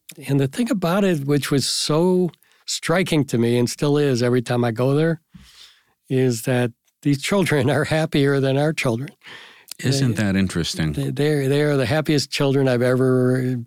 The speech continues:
Speaker 1: been around. They just, they don't take anything for granted, and it seems like they love life. Now, they all have a great family system. The culture over there is, is very, very religious and very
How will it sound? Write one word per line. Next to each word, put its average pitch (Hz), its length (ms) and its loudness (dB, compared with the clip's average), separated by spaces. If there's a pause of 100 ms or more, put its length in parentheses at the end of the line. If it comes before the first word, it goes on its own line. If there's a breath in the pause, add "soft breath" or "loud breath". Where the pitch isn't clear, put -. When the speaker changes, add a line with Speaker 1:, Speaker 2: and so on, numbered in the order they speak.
(220)
Speaker 1:
been 123 120 0
around. 127 440 2
They 117 140 0
just, 113 320 -2 (460)
they 131 120 -2
don't 143 180 0
take 139 140 0
anything 139 340 2
for 131 140 -2
granted, 131 460 0
and 123 260 2
it 123 160 -2
seems 131 340 0
like 131 180 2
they 127 160 0
love 120 300 0
life. 135 380 0
Now, 113 160 0
they 120 140 0
all 135 200 2
have 117 340 -2 (560 loud breath)
a 135 80 -2
great 147 280 0
family 147 320 2
system. 127 640 -2 (440)
The 113 420 0
culture 143 420 0
over 123 160 0
there 123 280 2
is, 110 320 -2
is 110 500 -4 (220)
very, 123 360 0
very 117 380 0
religious 123 640 0
and 110 240 -2
very 113 500 0